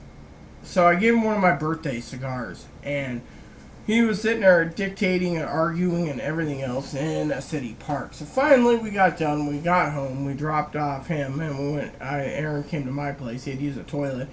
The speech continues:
He had a problem last night, and it got plugged up. So anyways, we get done, and, um, Aaron tells me, "Sorry about the hot dogs."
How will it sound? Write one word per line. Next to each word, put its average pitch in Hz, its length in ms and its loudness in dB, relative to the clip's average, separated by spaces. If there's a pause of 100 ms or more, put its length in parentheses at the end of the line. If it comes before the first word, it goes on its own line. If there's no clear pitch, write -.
(340)
He 202 220 4
had 190 260 8
a 156 40 -2
problem 151 400 0
last 135 340 -4
night, 139 160 -2
and 147 100 -6
it 151 80 -4
got 151 180 -2
plugged 123 400 -6
up. 143 240 -4 (680)
So 170 380 4
anyways, 151 680 4
we 180 120 -4
get 262 420 2
done, 143 540 -2 (420)
and, 156 420 0
um, 143 480 2 (1040)
Aaron 262 220 6
tells 233 300 4
me, 160 240 -2 (360)
"Sorry 247 300 6
about 214 220 0
the 151 80 0
hot 180 260 4
dogs." 131 480 -4